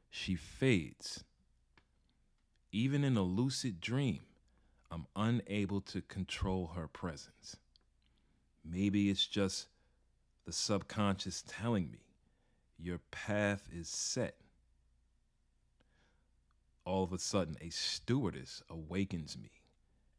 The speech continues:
and says, "The flight will be landing in ten minutes." Finally,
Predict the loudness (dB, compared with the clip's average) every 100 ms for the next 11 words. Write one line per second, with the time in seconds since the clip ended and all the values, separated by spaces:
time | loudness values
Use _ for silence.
0 | -10 -8 -4 -4 0 2 2 0 -8 -12
1 | -12 -14 _ _ _ _ _ _ -14 -12
2 | -10 -4 2 2 2 -6 -10 -6 -2 0
3 | 0 2 4 4 2 -2 -8 -10 -12 -8
4 | -2 0 2 0 -4 -16 -18 -18 _ _
5 | _ _ _ _ _ _ _ _ _ _
6 | -2 -2 -2 -8 -20